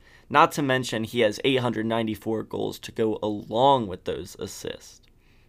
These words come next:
Now, I don't even really think anybody here is an honorable mention. Anybody who's in second in any of these categories to all these insane records by Gretzky is nowhere close to him. So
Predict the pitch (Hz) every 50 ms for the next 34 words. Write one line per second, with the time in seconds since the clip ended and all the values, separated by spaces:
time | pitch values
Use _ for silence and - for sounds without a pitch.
0 | _ _ - 123 120 113 110 110 107 98 - - _ _ _ _ _ _ _ _
1 | 143 170 196 190 160 135 123 120 123 123 113 107 110 - - 113 107 101 - -
2 | 113 110 107 110 101 107 107 104 104 104 98 - - - 110 107 104 92 - -
3 | _ _ _ - 123 139 127 - 107 101 - - 110 110 107 107 104 101 - 104
4 | 107 107 107 107 110 113 - - - 92 98 98 95 - - - - - - _
5 | _ _ _ _ _ _ _ _ _ _ _ _ _ _ _ _ _ - 127 139
6 | 151 151 - 131 127 127 120 113 110 123 113 110 117 107 107 - - - 131 127
7 | 135 - 127 110 107 95 - - 113 117 113 113 107 104 104 107 - - 127 127
8 | 127 127 117 - 113 110 107 104 101 - - - - - 117 117 107 110 101 98
9 | - - 104 95 - - - 123 127 127 117 104 95 104 107 107 - 110 101 95
10 | - - 196 101 - - 110 107 107 - - - - 113 101 95 98 - _ _
11 | _ _ _ - 123 - - 131 131 135 135 123 120 110 101 - - - - -
12 | 117 120 110 107 98 - - - - - 101 98 - - - - - - _ _
13 | _ _ _ _ _ _ _ _ _ _ - - 131 117 110 107 104 101 -